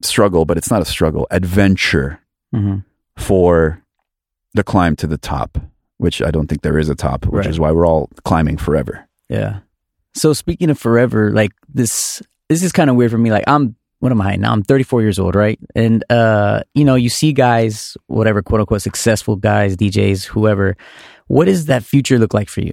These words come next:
Speaker 2: I mean, are, are you trying to D J for the next five years, ten years? Do you even see that far ahead? What, what do you, any goals at all that you have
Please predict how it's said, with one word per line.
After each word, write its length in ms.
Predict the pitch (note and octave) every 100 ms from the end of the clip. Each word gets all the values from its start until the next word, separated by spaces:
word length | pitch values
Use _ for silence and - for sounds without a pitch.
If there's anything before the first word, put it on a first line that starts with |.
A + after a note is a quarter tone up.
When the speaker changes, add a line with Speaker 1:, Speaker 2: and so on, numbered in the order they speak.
| - -
Speaker 2:
I 80 |
mean, 160 | A#2 A#2
are, 160 | A#2 A2+
are 80 |
you 140 | A#2 G#2+
trying 320 | - B2 A#2
to 100 | G#2
D 260 | F#2+ A#2+ B2
J 460 | B2+ B2 A#2 A2+ - _ _ _
for 120 | A#2+
the 80 | A2
next 200 | B2 -
five 300 | B2 B2 A#2
years, 200 | B2 A#2+
ten 220 | - B2 A#2+
years? 240 | B2 A#2
Do 80 | G#2+
you 40 |
even 160 | A2 G#2
see 180 | - B2+
that 140 | B2
far 220 | - A#2+ A#2
ahead? 380 | A2+ A2+ A2+
What, 260 | A2+ B2 -
what 140 | B2
do 60 | B2
you, 360 | A2+ G#2+ G#2 -
any 220 | - B2+ B2
goals 400 | A#2+ A2+ A2 A#2
at 100 | G#2+
all 220 | A2 G#2
that 140 | G2+ -
you 60 |
have 320 | G2+ G#2 -